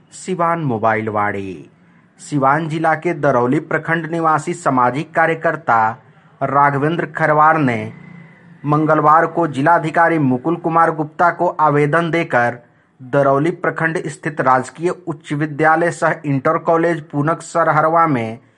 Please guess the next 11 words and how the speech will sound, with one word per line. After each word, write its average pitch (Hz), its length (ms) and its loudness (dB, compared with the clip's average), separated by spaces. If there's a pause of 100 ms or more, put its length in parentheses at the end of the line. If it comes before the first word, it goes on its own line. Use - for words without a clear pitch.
(360)
शिक्षक 170 560 -8
की 180 100 -10
व्यवस्था 151 540 0
और 180 240 -2
भवन 135 380 -2
निर्माण 170 420 2
कराने 160 520 2
का 170 180 0
मांग 170 320 0
किया 113 340 -2
है। 98 560 -8